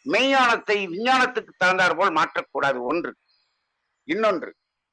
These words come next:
மக்கள் மெய்ஞானத்தின் அடிப்படையில் தன்னை மாற்றிக்கொள்ள வேண்டுமே தவிர, மக்களின் வாழ்க்கைக்கு தகுந்தாற்போல் மெய்ஞானத்தை நான் மாற்றிக்கொள்கிறேன் என்பதும் தவறு. ஆனால் இன்று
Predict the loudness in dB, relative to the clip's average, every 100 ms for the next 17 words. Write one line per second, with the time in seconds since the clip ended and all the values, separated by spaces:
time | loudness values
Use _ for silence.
0 | _ _ _ _ _ -4 -4 -4 -2 0
1 | 2 0 -2 -6 -12 _ _ _ _ _
2 | _ -4 -2 0 2 2 0 -2 -2 -2
3 | -2 -2 0 0 0 -2 0 0 2 0
4 | -2 -6 -2 2 2 0 -4 -2 -2 -2
5 | -2 0 2 2 0 -8 _ _ _ _
6 | _ -2 -2 2 2 4 2 2 2 2
7 | -6 -8 -2 0 0 2 2 2 2 0
8 | 0 -2 -2 0 2 0 -2 -2 0 0
9 | 2 0 -2 -6 -4 0 0 0 -4 -18
10 | -20 -4 -4 -2 -2 -2 -4 -4 -2 -2
11 | -4 -10 _ _ _ _ _ _ 0 2
12 | 0 -2 -6 -6 -4 -4